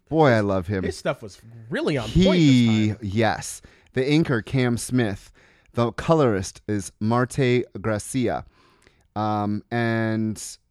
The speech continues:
Speaker 1: the lettering was V C's Joe Caramagna. Spidey's gone global, and Spider-Man as Peter Parker, the head of, was it Parker Industries?
Speaker 2: Parker Industries.
Speaker 1: Has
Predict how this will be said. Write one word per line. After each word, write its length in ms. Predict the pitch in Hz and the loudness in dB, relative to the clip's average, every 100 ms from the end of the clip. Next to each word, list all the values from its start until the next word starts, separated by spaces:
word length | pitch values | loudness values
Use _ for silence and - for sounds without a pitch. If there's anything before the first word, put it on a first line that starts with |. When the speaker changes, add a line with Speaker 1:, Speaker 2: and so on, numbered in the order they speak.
| _ _ _ _ - | _ _ _ _ -8
Speaker 1:
the 120 | 113 | -4
lettering 460 | 123 131 139 131 117 | 0 0 0 0 -2
was 220 | 107 - - | -4 -8 -12
V 280 | 95 123 165 | -6 -4 -4
C's 540 | - 139 123 110 - - | -4 -2 -2 -4 -8 -18
Joe 640 | 90 123 123 107 98 92 - _ - | -6 -2 0 0 -2 -6 -10 _ -14
Caramagna. 800 | - 117 110 104 98 85 58 - _ _ _ _ - _ _ _ _ _ | -6 -2 -2 -2 -4 -8 -12 -16 _ _ _ _ -20 _ _ _ _ _
Spidey's 540 | - - 143 170 196 - | -10 2 4 4 0 2
gone 300 | 151 175 151 | 4 4 4
global, 480 | 135 190 110 98 101 _ _ _ - | 2 2 0 -4 -8 _ _ _ -10
and 640 | 104 107 110 110 110 110 113 | -4 -2 -2 -2 -2 -4 -6
Spider-Man 920 | - - - 117 113 123 120 117 120 117 | -14 -14 -2 0 2 2 2 0 -2 -4
as 360 | 104 101 98 | -6 -6 -6
Peter 240 | - 120 104 | -4 -4 0
Parker, 540 | 160 202 - 135 185 _ _ _ | 2 2 2 0 0 _ _ _
the 100 | - | -4
head 260 | 107 117 104 | 0 2 2
of, 380 | 90 98 92 - _ _ - | 2 0 0 -4 _ _ -8
was 100 | 98 | -8
it 60 | - | -4
Parker 260 | 120 117 | -4 -2
Industries? 460 | 117 120 - 143 139 | -2 -2 -2 -2 0
Speaker 2:
Parker 240 | 170 - | 0 0
Industries. 500 | 139 113 - 87 - - _ | -4 -4 -14 -20 -20 -20 _
Speaker 1:
Has 500 | 135 127 123 120 | 6 8 8 4